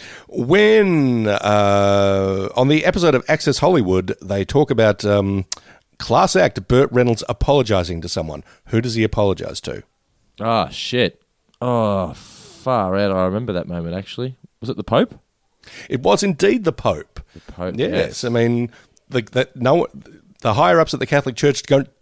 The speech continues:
Speaker 1: they, they seem to apologise more than get apologised to these days. So,
Speaker 2: <laughs>
Speaker 1: yeah, bit of, bit of an interesting, uh, change of pace that someone in the Catholic Church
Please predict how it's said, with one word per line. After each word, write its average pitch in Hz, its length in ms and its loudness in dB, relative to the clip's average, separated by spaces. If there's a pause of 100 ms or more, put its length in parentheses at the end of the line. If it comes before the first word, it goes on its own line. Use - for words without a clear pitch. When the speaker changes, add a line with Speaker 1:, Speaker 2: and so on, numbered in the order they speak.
(160)
Speaker 1:
they, 170 240 0 (260)
they 190 180 0
seem 190 180 0
to 147 60 2
apologise 107 760 2
more 107 220 2
than 104 140 -4
get 104 100 0
apologised 98 600 -4
to 98 360 0
these 76 220 -14
days. 78 320 -14
So, 110 300 0
Speaker 2:
<laughs> 107 60 -4
Speaker 1:
yeah, 147 480 -2
bit 135 160 -2
of, - 120 -6 (400)
bit 208 160 0
of 185 80 -2
an 147 60 -2
interesting, 117 520 -2
uh, 104 200 4
change 135 320 2
of 117 80 0
pace 143 300 2
that 113 140 -8
someone 110 460 0
in 110 120 -6
the 101 60 -4
Catholic 107 300 -4
Church 107 300 0